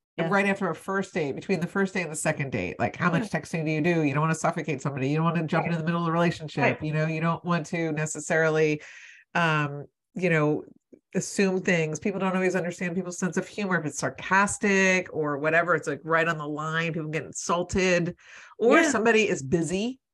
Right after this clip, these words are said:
Speaker 2: and they don't
Speaker 1: Right.
Speaker 2: have time to be texting, and then they get
Speaker 1: Yeah.
Speaker 2: insult-, the other person gets insulted that they didn't
Speaker 1: Yes.
Speaker 2: respond right away.
Speaker 1: Yeah.
Speaker 2: And it's a whole thing. And you don't text again if you were the last one to text. And
Speaker 1: Yeah.
Speaker 2: it is so hard.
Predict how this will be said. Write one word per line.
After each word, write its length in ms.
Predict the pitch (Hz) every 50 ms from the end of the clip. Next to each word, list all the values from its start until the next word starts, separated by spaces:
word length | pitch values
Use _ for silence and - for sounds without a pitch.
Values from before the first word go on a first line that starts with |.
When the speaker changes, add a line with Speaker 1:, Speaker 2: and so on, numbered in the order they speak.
| _ _ _ _ -
Speaker 2:
and 120 | 185 190 -
they 60 | 180
don't 160 | 196 185 190
Speaker 1:
Right. 60 | 180 175
Speaker 2:
have 80 | 160
time 260 | - - 165 170 175
to 40 | 190
be 120 | 185 165 -
texting, 640 | - 156 160 160 - - - 208 208 214 214 196
and 100 | 156 156
then 100 | 165 160
they 100 | 160 165
get 120 | 160 160 147
Speaker 1:
Yeah. 120 | 220 311
Speaker 2:
insult-, 340 | 320 320 180 202 214 208 -
the 100 | 190 185
other 100 | 180 180
person 220 | - 175 156 156
gets 240 | 147 123 101 101 -
insulted 720 | 120 - - - 180 185 196 190 - 208 196 190 190 165
that 100 | 165 -
they 120 | 151 143 170
didn't 240 | 185 190 196 -
Speaker 1:
Yes. 60 | 131 -
Speaker 2:
respond 440 | 120 - - 190 185 190 202 196
right 180 | 208 196 202 196
away. 600 | 196 190 196 190 190 190 190 190 190 190 185 180 - - - -
Speaker 1:
Yeah. 400 | 254 262 262 262 226 196 196 180 165 -
Speaker 2:
And 140 | 202 196
it's 140 | 202 196 -
a 80 | - -
whole 680 | - - - - - 269 262 254 233 214 190 - -
thing. 580 | - 196 202 208 214 208 202 190 165 160 151 143 -
And 180 | - 165 170
you 80 | 180 180
don't 160 | 185 180 175
text 240 | 196 180 175 - -
again 340 | 165 165 196 202 202 196 190
if 120 | 185 - 165
you 60 | 165
were 80 | 165
the 80 | 156 151
last 260 | 160 156 156 156 -
one 120 | 160 147 139
to 100 | 131 139
text. 600 | - - 214 202 196 196 196 - - - - -
And 320 | - 185 180 175 170 165 - -
Speaker 1:
Yeah. 380 | 330 330 311 247 180 143 170 180 - _ _ _
Speaker 2:
it 100 | - 180
is 140 | 180 180 - -
so 240 | - - 190 170 180
hard. 540 | 165 170 170 123 101 98 92 90 101 -